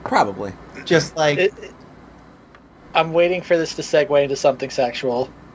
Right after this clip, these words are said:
Speaker 3: Just
Speaker 2: It
Speaker 3: saying.
Speaker 2: al-, it already has, Rhett. I said
Speaker 3: <laughs>
Speaker 2: I
Speaker 1: Rhett,
Speaker 2: want my
Speaker 1: Rhett, when
Speaker 2: phone to
Speaker 1: it
Speaker 2: be a
Speaker 1: Where have you
Speaker 2: I
Speaker 1: been
Speaker 2: want
Speaker 1: this whole podcast?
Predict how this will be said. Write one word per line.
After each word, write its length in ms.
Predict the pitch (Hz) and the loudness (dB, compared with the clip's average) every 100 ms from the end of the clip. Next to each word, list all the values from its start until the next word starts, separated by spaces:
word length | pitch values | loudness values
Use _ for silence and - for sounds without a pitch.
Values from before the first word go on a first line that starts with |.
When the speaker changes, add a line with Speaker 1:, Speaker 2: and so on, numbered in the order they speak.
| - - | -20 -2
Speaker 3:
Just 180 | 139 180 | 2 4
Speaker 2:
It 80 | |
Speaker 3:
saying. 120 | 175 170 | 4 6
Speaker 2:
al-, 240 | 185 208 | 4 4
it 140 | 185 190 | 2 4
already 480 | 175 185 185 180 151 | 4 4 2 -2 -4
has, 600 | 151 226 139 139 147 - | 2 2 2 -2 -8 -8
Rhett. 220 | 131 131 135 143 | -2 0 2 0
I 60 | |
said 440 | 147 - 160 156 - | 2 0 0 -2 -4
Speaker 3:
<laughs> 1000 | - - - - - - - - - - | -6 -20 -20 -20 -20 -20 -20 -20 -20 -2
Speaker 2:
I 120 | 160 | 0
Speaker 1:
Rhett, 180 | 165 185 | 4 4
Speaker 2:
want 120 | 175 | 4
my 40 | 208 | 4
Speaker 1:
Rhett, 180 | 233 202 | 4 4
when 100 | 254 | 4
Speaker 2:
phone 140 | 269 | 4
to 120 | 262 | 4
Speaker 1:
it 100 | 233 | 2
Speaker 2:
be 100 | - | -2
a 180 | 160 160 - - - - - - - | -4 -4 -10 -20 -20 -20 -20 -20 -4
Speaker 1:
Where 260 | 202 269 320 | 2 2 2
have 100 | 262 | -2
you 80 | 196 | 2
Speaker 2:
I 20 | |
Speaker 1:
been 100 | 247 | 4
Speaker 2:
want 200 | 277 147 | 4 2
Speaker 1:
this 140 | 156 | 0
whole 200 | - 220 | 4 2
podcast? 760 | 220 226 240 175 123 110 - | 4 2 2 2 2 0 -4